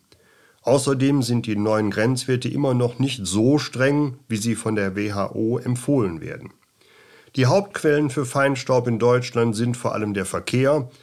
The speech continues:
also Motoren und Abrieb von Reifen oder Bremsbelägen, die Verbrennung von festen Brennstoffen, zum Beispiel durch Heizungen oder Industriebetriebe,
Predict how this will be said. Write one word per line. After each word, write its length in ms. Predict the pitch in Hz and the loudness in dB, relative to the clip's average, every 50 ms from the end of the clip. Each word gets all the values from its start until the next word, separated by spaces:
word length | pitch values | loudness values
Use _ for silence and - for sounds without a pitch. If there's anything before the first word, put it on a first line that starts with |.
| _ _ _ | _ _ _
also 240 | - - 104 95 104 | -6 -4 -2 0 0
Motoren 800 | 104 101 101 95 - - 131 131 131 131 127 131 135 123 117 123 | 2 2 0 0 0 2 2 4 4 4 4 2 2 0 0 -4
und 240 | 95 90 - - | -6 -10 -8 -6
Abrieb 340 | 110 110 - - 110 107 98 | -6 -6 -6 -6 -6 -6 -6
von 180 | - - 95 92 | -4 -4 -2 -2
Reifen 520 | 87 101 101 107 110 117 117 - 117 107 | 0 0 2 2 2 0 0 -2 -4 -4
oder 220 | 107 98 92 87 78 | -4 -2 -4 -4 -4
Bremsbelägen, 960 | 90 101 107 131 139 127 - - 131 127 127 127 127 127 123 123 127 123 123 - - - _ _ - - | -2 0 0 0 0 -2 -4 -2 0 2 2 2 2 2 2 0 -2 -2 -4 -10 -20 -20 _ _ -10 -8
die 80 | 104 | -6
Verbrennung 580 | 98 - 107 98 101 104 123 135 131 127 123 120 | -4 -2 -2 -2 0 2 2 2 4 2 2 0
von 220 | - - 104 98 | -2 -2 -4 -4
festen 460 | - - 117 113 - - - - 101 | -2 -2 -2 -2 -2 -4 -6 -4 -2
Brennstoffen, 720 | 98 98 107 123 143 139 - - - 139 135 127 - 131 120 | 0 0 2 0 0 0 -4 -2 -2 -2 0 0 -2 -4 -4
zum 200 | - 123 110 101 | -2 -4 -2 -2
Beispiel 460 | 104 101 101 101 - - 98 95 92 | 0 0 0 -2 -2 -4 -4 -4 -4
durch 200 | 87 92 - - | -4 -6 -6 -2
Heizungen 600 | 113 113 123 127 127 - - 139 127 131 131 131 | 0 0 0 0 -2 -2 -2 -2 0 0 -2 -2
oder 200 | 113 95 98 98 | -4 -4 -6 -6
Industriebetriebe, 1080 | 101 95 98 98 98 - - - 139 139 143 127 123 - - 143 139 131 143 123 127 | -6 -6 -6 -6 -6 -6 -4 -4 -2 -2 -2 -4 -4 -4 -4 -2 0 0 0 -2 -2